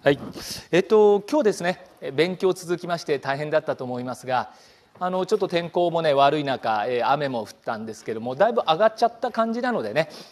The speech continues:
はい、よろしかったと思います。じゃあ、ちょっと肩回しましょうかね。だいぶこ-、凝っちゃったですよね。前から後ろに回りますか？えー、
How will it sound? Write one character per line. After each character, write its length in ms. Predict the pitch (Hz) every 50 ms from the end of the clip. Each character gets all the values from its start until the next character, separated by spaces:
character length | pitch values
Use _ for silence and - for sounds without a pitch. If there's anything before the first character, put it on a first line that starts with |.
| - - _ _
は 120 | - 156
い、 80 | 175 165 - -
よ 80 | 180 151
ろ 80 | 156
し 100 | 151 -
か 100 | - 160
っ 40 | 143
た 100 | - 131
と 80 | 131 120
思 80 | 117
い 20 | 120
ま 40 |
す。 80 | - -
じ 60 | 214
ゃ 20 | 208
あ、 40 | -
ち 80 | -
ょ 20 | 247
っ 60 | -
と 40 | -
肩 300 | - 269 - 330 277 226
回 160 | 170 156 175
し 100 | - -
ま 120 | 220 226
し 40 | 233
ょ 60 | 269
う 40 | 254
か 100 | 208 180
ね。 260 | 185 190 - - - - _ _ _ _ -
だ 120 | 147 190
い 60 | 220
ぶ 100 | 226 240
こ-、 260 | - - - 247 311 - - _ -
凝 120 | - 339
っ 20 | -
ち 60 | -
ゃ 40 | 359
っ 60 | 330
た 100 | - 196
で 80 | 135 127
す 60 | 127 127
よ 40 |
ね。 320 | 123 165 208 - - - - _ _ _ _ -
前 140 | 170 196 226
か 140 | - 247 214
ら 80 | 190
後 160 | 180 - 180 170
ろ 40 | 165
に 100 | 156 139
回 140 | 143 160 190
り 80 | 226
ま 100 | 240 254
す 80 | 247 -
か？ 260 | - 120 107 - - - _ _ _ _ _ _
え 340 | 135 135 135 127 117 - - -
ー、 40 | _